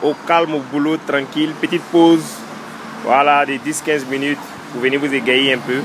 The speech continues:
pour venir vous enjailler, parce que il y a de très bonnes nouvelles qui sont en cours. Voilà, je viens de voir le poste de mon artiste de Bordeaux. Et nous qui sommes dans le trou, voilà, dans le bois sacré, lui,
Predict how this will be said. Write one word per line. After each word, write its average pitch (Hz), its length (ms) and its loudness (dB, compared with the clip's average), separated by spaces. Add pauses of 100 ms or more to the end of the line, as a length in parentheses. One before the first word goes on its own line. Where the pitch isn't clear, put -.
(420)
pour 135 100 -2
venir 135 280 2
vous 143 220 2
enjailler, 131 580 4 (440)
parce 123 200 0
que 147 400 2
il 143 60 2
y 131 40 6
a 127 60 6
de 131 100 -2 (100)
très 185 200 4
bonnes 170 260 -2
nouvelles 151 300 0
qui 147 100 -10
sont 147 100 -4
en 139 160 0
cours. 147 300 -2 (120)
Voilà, 127 720 4
je 127 80 -4
viens 147 140 2
de 147 60 -2
voir 143 120 4
le 139 80 0
poste 139 260 0
de 131 60 -4
mon 127 100 -2
artiste 123 300 0
de 123 60 -2
Bordeaux. 123 400 2 (760)
Et 143 120 6
nous 170 300 8
qui 139 160 -4
sommes 165 220 2
dans 139 100 4
le 135 120 2 (100)
trou, 175 220 0 (220)
voilà, 131 260 4
dans 127 80 -4
le 127 80 -2
bois 143 160 0
sacré, 143 400 2
lui, 143 220 -2